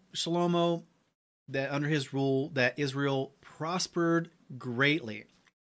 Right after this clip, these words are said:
So much so that silver was looked at as kind of,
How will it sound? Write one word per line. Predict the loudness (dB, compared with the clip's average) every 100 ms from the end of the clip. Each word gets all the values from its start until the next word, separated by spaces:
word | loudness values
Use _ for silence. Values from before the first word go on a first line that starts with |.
| _ _ _ _ -10
So | -4 0 2
much | 2 2
so | 0 -2 -2 -4 -8 -14 -20 -20 _ _ -2
that | 2 4 4 2 -6 -10
silver | -2 0 4 4
was | 2 0 2
looked | 2 4
at | 2 4 0
as | -6
kind | -6 -2 0
of, | 0 -4